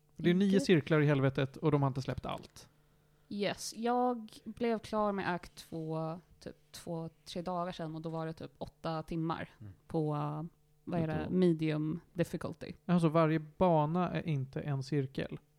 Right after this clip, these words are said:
Speaker 2: Nej.
Speaker 1: Nej.
Speaker 2: Det finns typ, nej, nej, jag ska inte gissa. Det finns några, några banor för varje cirkel.
Speaker 1: Okej. Coolt! Vi, vi måste ta och gå vidare, men, men du hinner trycka in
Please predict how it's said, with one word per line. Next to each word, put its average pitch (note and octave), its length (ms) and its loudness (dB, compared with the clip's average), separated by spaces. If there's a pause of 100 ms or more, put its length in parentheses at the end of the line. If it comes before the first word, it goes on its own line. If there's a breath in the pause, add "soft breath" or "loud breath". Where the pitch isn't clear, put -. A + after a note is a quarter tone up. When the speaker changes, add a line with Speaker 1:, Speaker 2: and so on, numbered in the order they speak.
(240)
Speaker 2:
Nej. - 340 0 (280)
Speaker 1:
Nej. - 240 -4 (640 soft breath)
Speaker 2:
Det F#3+ 240 -4
finns F3+ 600 -6
typ, F3 340 -8 (600)
nej, D#3 280 -6
nej, D#3+ 140 -4
jag D#3+ 100 -4
ska - 140 -14
inte D3+ 160 -10
gissa. - 300 -14
Det F#3 100 -12
finns A3+ 200 -4
några, D#3 380 -4
några G3+ 320 -4
banor D#3+ 360 -4
för - 140 -12
varje D#3 160 -8
cirkel. D#3+ 440 -14
Speaker 1:
Okej. - 240 -4 (1600 soft breath)
Coolt! C#4+ 520 4
Vi, G3 180 0
vi A#3+ 160 -2
måste C4 280 -4
ta B3+ 140 2
och A3 460 2
gå A3 60 0
vidare, G#3 340 0
men, G3+ 200 -2
men G#3+ 100 -2
du A3+ 80 2
hinner A#3 400 0
trycka - 320 -4
in F#3 220 0